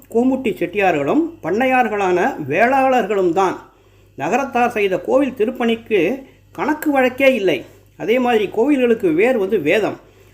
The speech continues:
அது இருந்தால்தான் கோவிலில் பூஜையும் சாநித்தியமும் உண்டு அப்படிங்கிற நம்பிக்கையில ஒரு ஆலய திருப்பணி பண்ணினா ஒரு வேத பாடசாலையையும் வைக்கணும் அப்படின்னு அவங்க தமிழ்நாடு முழுவதிலும் வச்சிருக்காங்க. வேளாளர்கள்ல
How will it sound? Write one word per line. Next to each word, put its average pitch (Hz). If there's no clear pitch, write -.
அது 170
இருந்தால்தான் 233
கோவிலில் 233
பூஜையும் 254
சாநித்தியமும் 269
உண்டு 180
அப்படிங்கிற 220
நம்பிக்கையில 180
ஒரு 151
ஆலய 240
திருப்பணி 226
பண்ணினா 175
ஒரு 175
வேத 240
பாடசாலையையும் 226
வைக்கணும் 226
அப்படின்னு 175
அவங்க 170
தமிழ்நாடு 233
முழுவதிலும் 254
வச்சிருக்காங்க. 185
வேளாளர்கள்ல 214